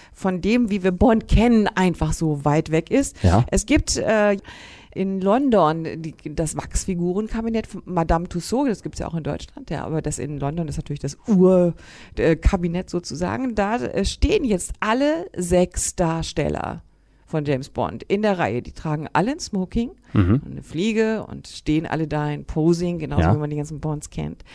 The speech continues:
Speaker 1: Und alle haben einen unterschiedlichen Gesichtsausdruck.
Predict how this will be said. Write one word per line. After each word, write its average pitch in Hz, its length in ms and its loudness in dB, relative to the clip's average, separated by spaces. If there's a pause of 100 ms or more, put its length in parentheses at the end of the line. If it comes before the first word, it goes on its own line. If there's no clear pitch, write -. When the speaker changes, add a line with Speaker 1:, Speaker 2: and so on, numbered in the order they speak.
(380)
Speaker 1:
Und - 100 -4
alle 196 280 2
haben 170 200 0
einen 156 140 -8
unterschiedlichen 160 680 -6
Gesichtsausdruck. 147 1000 -8